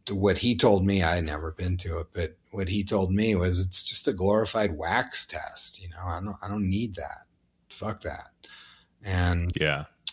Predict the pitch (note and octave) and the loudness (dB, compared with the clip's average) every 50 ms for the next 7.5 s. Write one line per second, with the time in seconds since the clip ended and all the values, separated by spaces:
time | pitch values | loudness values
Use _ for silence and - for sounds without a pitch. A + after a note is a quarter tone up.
0 | - - - - - G#2 F#2+ F#2 F2 - G#2+ A#2 C3 D3+ C#3 C3 A#2 G#2+ F#2 F2+ | -10 -6 -8 -2 0 2 2 2 2 6 8 10 10 10 10 8 8 8 6 4
1 | F2 D#2+ D#2 D#2 E2+ F#2+ F#2 - - G#2 G2 F#2 G2 G2+ G#2+ G#2+ G2+ G#2 G2+ _ | 4 2 2 2 0 -2 -4 -6 -6 -2 2 4 4 4 4 2 0 -4 -10 _
2 | - - - F2+ E2+ E2+ - E2 E2+ E2+ E2+ E2+ - _ _ - G2 F#2 G2+ G2+ | -20 -16 -10 -8 -8 -6 -6 -8 -8 -8 -12 -14 -16 _ _ -8 -2 2 4 4
3 | G2+ G2 F#2 F2+ F2+ - - - _ _ - _ _ _ _ _ _ - - A#2 | 6 6 4 4 2 0 -4 -12 _ _ -20 _ _ _ _ _ _ 0 4 6
4 | G#2 G2+ - - - - - F#2 F#2 F2+ F2 F2 F2 F2 F2 - - F#2 F2+ D#2+ | 8 8 8 6 2 2 2 2 2 2 2 2 2 0 0 -2 -4 -2 0 0
5 | E2+ F#2 F2+ F2 F2+ F#2 F2 E2 E2+ E2+ E2 E2+ E2+ F2+ - F2 F2 F2+ - - | 2 2 2 2 2 2 2 2 2 0 0 -2 -4 -6 -6 -6 -8 -10 -10 -10
6 | - F#2+ _ - - G2 F#2 F2+ F2+ F2 F2+ F2+ E2+ E2 E2 E2 F2 F2 - _ | -14 -8 _ -4 0 0 2 2 2 2 2 0 0 -2 -6 -8 -10 -10 -12 _
7 | - G2 F#2 E2+ F2 F2 E2 F2 E2+ - | -4 -2 -2 0 0 -2 -2 -2 -4 -8